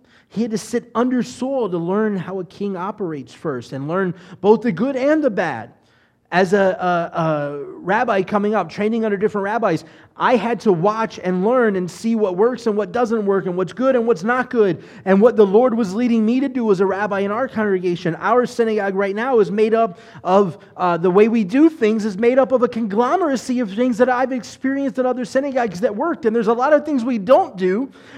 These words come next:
based out of a conglomeracy of things I've seen in other synagogues that I saw did not work or were not good. And so it's important that we realize we have to see what's going on around us, and we have to watch what the Lord is doing in his anointed.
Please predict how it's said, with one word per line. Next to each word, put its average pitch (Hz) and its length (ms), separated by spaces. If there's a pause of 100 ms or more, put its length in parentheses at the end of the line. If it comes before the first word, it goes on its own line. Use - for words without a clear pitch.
(120)
based 226 260
out 269 80
of 240 80
a 226 60
conglomeracy 240 760
of 202 140
things 247 240
I've 233 120
seen 254 200
in 247 80
other 254 160
synagogues 254 480
that 269 160
I 262 80
saw 294 260
did 254 300
not 294 280
work 147 380 (460)
or 185 160
were 202 160
not 202 280
good. 233 320 (1500)
And 151 140
so 214 120
it's 196 120
important 190 380
that 185 60
we 190 100
realize 185 420
we 190 120
have 202 180
to 190 100
see - 320
what's 190 220
going 180 260
on 170 140
around 196 360
us, 160 140
and 165 80
we 175 60
have 165 100
to 165 80
watch 180 460
what 190 100
the 180 80
Lord 185 220
is 156 120
doing 190 380
in 214 180
his 202 220
anointed. 196 640